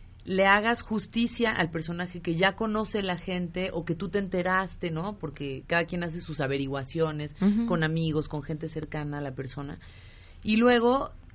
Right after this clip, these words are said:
Speaker 1: lo demás es un trabajo que construyes con tus direc-, en este caso con mis directoras y mis compañeros, de cómo habrá sido esta intimidad, eh, cómo de, de, cómo habrán manejado esta situación.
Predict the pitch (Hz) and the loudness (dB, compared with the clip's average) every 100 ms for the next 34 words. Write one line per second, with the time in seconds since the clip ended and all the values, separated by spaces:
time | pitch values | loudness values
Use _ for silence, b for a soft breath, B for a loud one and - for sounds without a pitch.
0 | - 214 202 196 202 202 214 214 202 208 | -6 2 4 6 4 4 2 0 -4 -4
1 | 196 190 185 202 202 160 170 160 180 180 | 0 0 0 -6 -8 -6 -4 -4 0 2
2 | 190 185 180 160 180 170 165 160 170 165 | 0 0 -2 -2 -2 0 0 -2 -2 -2
3 | 170 180 190 180 175 160 151 151 156 156 | -2 -2 -2 -2 -4 -2 -2 -2 -4 -2
4 | 175 165 175 160 147 143 151 151 156 156 | -2 -2 -4 -6 -8 -6 -6 -4 -4 -4
5 | 160 156 202 208 220 214 208 - 202 190 | -4 -4 0 2 4 4 0 -2 -2 -2
6 | - B B B 185 180 190 175 175 170 | -6 B B B -2 0 0 0 0 0
7 | 170 170 175 175 - B B B B - | 2 2 2 -2 -8 B B B B 0
8 | 175 160 151 147 143 139 139 - B B | 2 4 4 2 0 -2 -6 -10 B B
9 | B 208 202 202 180 196 - - - - | B 2 4 4 6 4 4 -2 -10 -12
10 | - - - - 214 220 214 214 214 220 | -12 -12 -8 0 4 4 4 2 2 2
11 | 190 165 202 190 196 196 180 196 180 190 | 2 0 2 2 2 2 0 -2 -2 -4
12 | 165 170 160 - 196 196 202 202 202 202 | -2 0 -2 -2 2 2 4 2 2 0